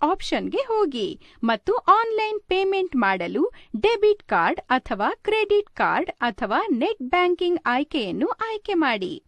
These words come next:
ಕೊಟ್ಟಿರುವ ಸೂಚನೆಯನ್ನು ಎಚ್ಚರಿಕೆಯಿಂದ ಓದಿ. ನಂತರ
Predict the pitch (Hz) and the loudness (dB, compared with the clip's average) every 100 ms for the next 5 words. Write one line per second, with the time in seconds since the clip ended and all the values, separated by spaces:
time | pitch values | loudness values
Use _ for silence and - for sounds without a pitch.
0 | _ _ _ _ _ - 269 - 277 233 | _ _ _ _ _ 2 2 4 0 0
1 | 226 - 220 214 247 208 180 185 220 480 | -4 -2 -2 -2 -2 -4 -4 -2 0 0
2 | 339 196 233 - 381 359 - 349 285 208 | 0 0 -2 0 0 2 0 2 2 2
3 | 453 466 415 339 226 180 - - - 247 | 0 2 2 0 -4 -6 -10 -8 0 2
4 | 240 233 190 | 2 0 0